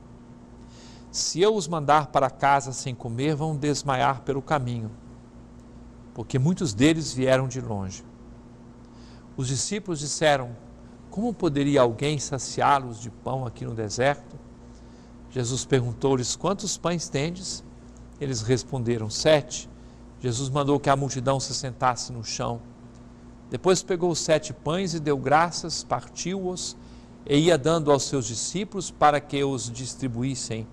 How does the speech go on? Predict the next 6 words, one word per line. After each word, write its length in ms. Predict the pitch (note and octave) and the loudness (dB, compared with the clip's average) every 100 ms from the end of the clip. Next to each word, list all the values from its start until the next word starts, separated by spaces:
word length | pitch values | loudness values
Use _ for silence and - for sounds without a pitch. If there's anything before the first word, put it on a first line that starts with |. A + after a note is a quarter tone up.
| - - - - - - - - - - - - - - | -20 -20 -20 -20 -20 -20 -20 -20 -20 -20 -20 -20 -16 -2
E 160 | C3+ | 6
eles 320 | F3 F#3 D3 D3+ | 6 6 0 0
os 180 | C#3+ | 0
distribuíam 800 | D3+ C3 - C3+ A2+ C3+ F3 F3 | -2 -6 -6 -4 0 0 0 0
ao 100 | D#3 | -2
povo. 480 | - A#2 G#2 G#2 | -4 -4 -4 -6